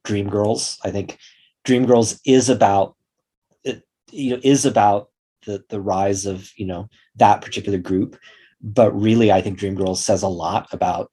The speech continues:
um, I mean, in a weird way, I guess Dreamgirls s-, speaks to some of the same, um, larger themes as Jelly's Last Jam,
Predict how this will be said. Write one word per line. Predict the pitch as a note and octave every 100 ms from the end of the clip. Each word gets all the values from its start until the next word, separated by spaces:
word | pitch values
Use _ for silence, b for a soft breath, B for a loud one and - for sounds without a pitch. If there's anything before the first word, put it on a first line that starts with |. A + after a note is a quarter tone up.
| _ F#2
um, | F2 E2+ F2+ _ _ _ _ _ _ B B
I |
mean, | A#3+ A#3
in |
a | A3
weird | B3+ C#4+
way, | F#3+ B2+
I | A#2+
guess | B2+ -
Dreamgirls | B2+ B2 A#2 G#2+
s-, | - - - -
speaks | - - - A#2+ -
to | A#2 -
some | - B2+ B2
of | A#2+
the | G2
same, | G#2+ F#2+ F#2 b b b b G2+
um, | F#2+ F#2+ _ -
larger | A2+ G#2+ G#2+ A2+ A2+
themes | F#2 - F2+ F2+ F#2 - -
as | F#2 F2+
Jelly's | F#2+ F#2+ F#2 F#2
Last | E2+ -
Jam, | G#2 G#2 - -